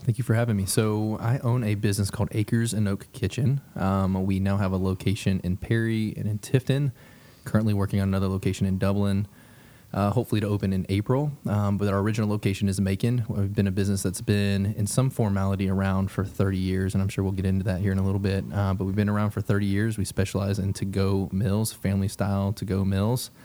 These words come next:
We try to make things easy for the busy family. I have five kids myself, and so, uh, people think that I do this for the community, which is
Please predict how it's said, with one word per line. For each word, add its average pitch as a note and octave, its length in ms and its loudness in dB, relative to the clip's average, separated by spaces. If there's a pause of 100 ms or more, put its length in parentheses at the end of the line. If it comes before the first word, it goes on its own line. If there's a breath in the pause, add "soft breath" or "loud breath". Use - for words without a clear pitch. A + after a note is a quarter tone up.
(500 loud breath)
We A2+ 40 0
try G#2+ 120 4
to A2 80 2
make G#2+ 140 -2
things G#2 200 0
easy G2 240 2
for F#2 140 -2
the F#2+ 80 2
busy F#2+ 200 2
family. F#2 280 0
I - 20 0
have F#2 80 -2
five G2 220 0
kids F#2 180 0
myself, A2 540 0
and G2+ 200 -2
so, F#2+ 560 0
uh, G2+ 260 -2
people - 280 -2
think G2 200 2
that F#2 100 0
I - 20 0
do F#2+ 140 -2
this F2+ 120 -2
for G2 200 0
the G2+ 80 -2
community, G#2+ 360 0
which F#2+ 200 -4
is - 160 -4